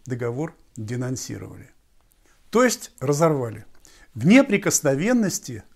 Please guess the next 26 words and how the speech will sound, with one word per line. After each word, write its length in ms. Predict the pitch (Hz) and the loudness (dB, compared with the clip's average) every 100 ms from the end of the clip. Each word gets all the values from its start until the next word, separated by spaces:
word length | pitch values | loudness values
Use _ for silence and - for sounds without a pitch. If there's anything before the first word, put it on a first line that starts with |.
| _ | _
остались 520 | 120 - 165 156 123 | -8 -2 2 2 0
только 300 | - 135 117 | -4 -6 -6
газовые 560 | 120 117 151 135 120 107 | -6 2 2 2 -6 -10
прокачки 760 | - 104 - 175 - 196 202 - - - _ | -12 -16 -2 -2 0 -4 -6 -10 -20 -20 _
через 360 | - 143 127 | 0 0 0
Украину 640 | 117 123 120 151 180 190 - - | -8 -8 -4 -2 -4 -6 -10 -8
и 240 | 139 156 _ _ | -6 -6 _ _
Европу. 640 | 123 127 123 110 90 107 101 _ _ _ _ - - - - - - | -10 -8 -6 -8 -12 -18 -20 _ _ _ _ -20 -20 -20 -20 -20 -20
Хотя, 320 | - 196 285 269 | -12 -6 -4 -2
конечно, 400 | 180 233 - 170 | -2 -2 -4 -2
кое-что 400 | 196 180 - 170 | 0 0 -2 -2
изменилось. 680 | 160 202 214 139 98 - - _ | 2 4 4 2 -4 -12 -18 _
Прокачка 500 | - 165 214 208 - | -2 2 4 2 0
газа 320 | 180 190 156 160 | 4 4 4 0
упала 420 | 147 170 151 131 | 0 4 4 2
в 40 | |
две 120 | 131 | -4
тысячи 300 | 139 127 - | -8 -10 -10
четырнадцатом 600 | - - 147 139 - 135 | -14 -6 -4 -4 -6 -8
году 400 | 127 151 185 208 - - _ - | -6 -2 -2 -2 -6 -20 _ -4
до 380 | 135 143 135 123 | 2 4 2 -2
жалких 400 | 156 208 208 - | -2 -2 -4 -6
шестидесяти 680 | 151 - 196 175 160 - | -6 -4 -6 -6 -6 -8
двух 360 | 123 127 143 - | -8 -6 -6 -6
миллиардов 520 | 135 127 120 117 117 | -4 -4 -4 -8 -14
кубометров. 680 | - 127 123 110 104 - | -12 -8 -8 -10 -16 -20